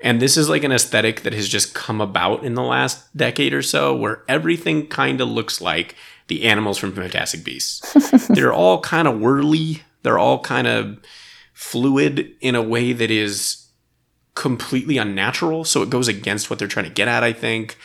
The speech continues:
Speaker 1: They look very fake in, like, a,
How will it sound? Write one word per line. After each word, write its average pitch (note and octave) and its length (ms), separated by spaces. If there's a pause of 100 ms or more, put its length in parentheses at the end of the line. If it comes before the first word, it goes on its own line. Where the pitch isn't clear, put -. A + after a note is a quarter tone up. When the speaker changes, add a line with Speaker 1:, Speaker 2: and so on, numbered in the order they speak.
(380)
Speaker 1:
They A#2 160
look B2 440
very A#2+ 880
fake - 640 (720)
in, C3 120
like, B2 200
a, G#2+ 340